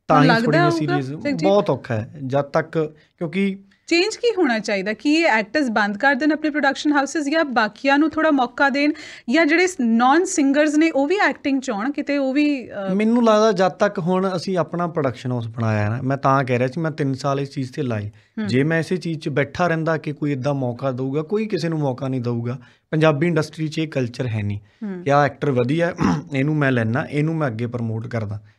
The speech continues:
Speaker 1: ਇਹ ਨਹੀਂ ਹੋ ਸਕਦਾ। ਉਹ ਸਿਰਫ ਆਪਣਾ ਆਰਟਿਸਟ ਹੀ ਪ੍ਰਮੋਟ ਕਰੂਗਾ।
Speaker 2: ਰਾਈਟ।
Speaker 1: ਉਹ ਕਿਸੇ ਨੂੰ ਕਿਉਂ ਵੱਡਾ ਕਰੂਗਾ, ਹਨਾ?
Speaker 2: ਹੂੰ,
Speaker 1: ਇਹ
Speaker 2: ਹੂੰ।
Speaker 1: ਤਾਂ ਚੱਲਦਾ ਹੀ ਆਇਆ ਕਿਉਂਕਿ ਸਾਡੀ ਮਿਊਜ਼ਿਕ ਇੰਡਸਟਰੀ ਵੱਡੀ ਹੈ।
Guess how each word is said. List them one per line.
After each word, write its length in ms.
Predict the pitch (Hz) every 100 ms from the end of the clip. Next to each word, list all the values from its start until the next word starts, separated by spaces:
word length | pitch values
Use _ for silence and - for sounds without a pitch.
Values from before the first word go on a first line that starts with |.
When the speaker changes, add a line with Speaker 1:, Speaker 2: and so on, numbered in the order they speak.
| _ -
Speaker 1:
ਇਹ 120 | 196
ਨਹੀਂ 100 | 196
ਹੋ 120 | 143
ਸਕਦਾ। 360 | - 107 107 107 - -
ਉਹ 100 | 196
ਸਿਰਫ 240 | 202 214
ਆਪਣਾ 280 | 190 170 175
ਆਰਟਿਸਟ 380 | 160 151 156 -
ਹੀ 160 | 139 175
ਪ੍ਰਮੋਟ 380 | 156 127 117
ਕਰੂਗਾ। 340 | 113 110 104 104 - 220
Speaker 2:
ਰਾਈਟ। 280 | 220 180 - _ _ _
Speaker 1:
ਉਹ 260 | - 165 180
ਕਿਸੇ 340 | - 175 -
ਨੂੰ 140 | 190 190
ਕਿਉਂ 240 | 190 170
ਵੱਡਾ 260 | 156 131 139
ਕਰੂਗਾ, 440 | 131 127 120 120
ਹਨਾ? 100 | 117
Speaker 2:
ਹੂੰ, 380 | 151 - 208 185 -
Speaker 1:
ਇਹ 180 | 139 160
Speaker 2:
ਹੂੰ। 80 | 214
Speaker 1:
ਤਾਂ 120 | 170
ਚੱਲਦਾ 340 | 170 143 135
ਹੀ 100 | 156
ਆਇਆ 240 | 147 117 117
ਕਿਉਂਕਿ 200 | 127 127
ਸਾਡੀ 260 | 131 135
ਮਿਊਜ਼ਿਕ 300 | 147 160 190
ਇੰਡਸਟਰੀ 380 | 196 180 175 185
ਵੱਡੀ 360 | 156 135 127
ਹੈ। 80 | 120